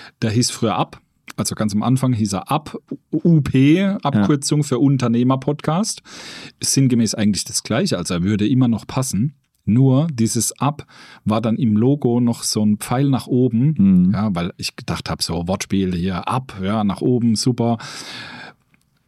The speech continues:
Speaker 1: War aber die falsche Message, weil dann hab ich genau die Menschen angezogen, die
Speaker 2: Die
Speaker 1: so
Speaker 2: Vertriebler.
Speaker 1: höher,
Speaker 2: Das Nein
Speaker 1: schneller,
Speaker 2: hast du
Speaker 1: weiter.
Speaker 2: schon. <laughs>
Speaker 1: Genau, höher, schneller, weiter, nach oben. Es muss ja
Speaker 2: Ja.
Speaker 1: immer nach oben, immer nach oben.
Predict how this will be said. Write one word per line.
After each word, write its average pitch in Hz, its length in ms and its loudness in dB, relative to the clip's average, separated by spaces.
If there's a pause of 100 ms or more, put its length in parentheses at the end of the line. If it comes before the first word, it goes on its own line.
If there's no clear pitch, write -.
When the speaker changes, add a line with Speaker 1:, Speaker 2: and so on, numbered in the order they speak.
Speaker 1:
War 101 340 0
aber 143 120 0
die 131 80 2
falsche 131 340 0
Message, 127 580 0
weil 104 260 0
dann 104 260 0
hab 113 140 -2
ich - 100 -6
genau 113 280 2
die 127 400 4
Menschen 127 420 2
angezogen, 117 720 0
die 113 80 2
Speaker 2:
Die 107 60 2 (100)
Speaker 1:
so 110 40 2
Speaker 2:
Vertriebler. 110 640 2 (220)
Speaker 1:
höher, 131 100 2
Speaker 2:
Das 139 160 2
Nein 139 160 4
Speaker 1:
schneller, 120 140 2
Speaker 2:
hast 135 180 4
du 139 160 2
Speaker 1:
weiter. 151 160 2 (380)
Speaker 2:
schon. 233 80 4
<laughs> - 20 -
Speaker 1:
Genau, 165 300 2 (200)
höher, 160 360 4
schneller, 147 400 2
weiter, 139 580 2
nach 135 300 0
oben. 147 340 4
Es 107 200 0
muss 143 160 2
ja 131 80 2
Speaker 2:
Ja. 113 80 2
Speaker 1:
immer 156 180 2
nach 151 180 -2
oben, 131 360 2
immer 131 200 2
nach 127 160 0
oben. 131 280 2